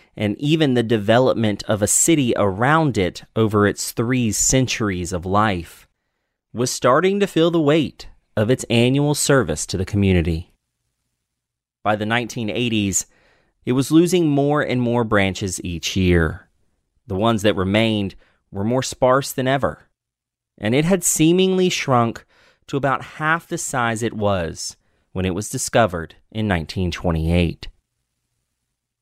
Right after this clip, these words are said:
To combat this rapid aging, the city installed wires to help keep it upright and its branches from dragging the ground.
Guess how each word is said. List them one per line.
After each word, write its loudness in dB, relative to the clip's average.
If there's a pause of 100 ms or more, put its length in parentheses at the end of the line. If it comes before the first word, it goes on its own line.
(100)
To -6
combat -2
this -6
rapid -2
aging, -6 (440)
the -4
city 2
installed 0
wires 0
to -6
help -6
keep -8
it -2
upright -4 (340)
and -4
its -6
branches 0
from -6
dragging -2
the -10
ground. -2